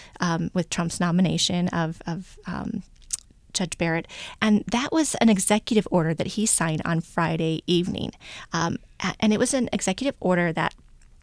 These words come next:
recognized the human dignity and inherent worth of every newborn or other infant child. So it's, um, providing protection, um, for, for babies who are born prematurely, uh, that they would receive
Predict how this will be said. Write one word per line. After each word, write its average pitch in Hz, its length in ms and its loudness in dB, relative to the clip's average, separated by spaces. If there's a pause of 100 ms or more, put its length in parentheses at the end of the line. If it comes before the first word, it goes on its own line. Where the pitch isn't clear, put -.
(300)
recognized 208 560 6
the 190 80 2
human 233 480 10
dignity 240 580 8
and 190 100 10
inherent 202 520 8
worth 175 400 6
of 180 80 4 (160)
every 220 480 6
newborn 170 680 6
or 160 380 6
other 180 340 6
infant 175 300 4
child. - 260 0 (520)
So 196 300 6 (240)
it's, - 440 4
um, 202 180 6
providing 226 560 6 (140)
protection, 185 760 4 (380)
um, 190 400 4 (160)
for, 185 640 6 (460)
for - 180 4
babies 214 340 6
who 202 100 6
are 185 40 8
born 175 300 6
prematurely, 190 920 6 (500)
uh, 165 280 6
that 190 240 2
they 196 160 6
would 180 160 6
receive 185 500 6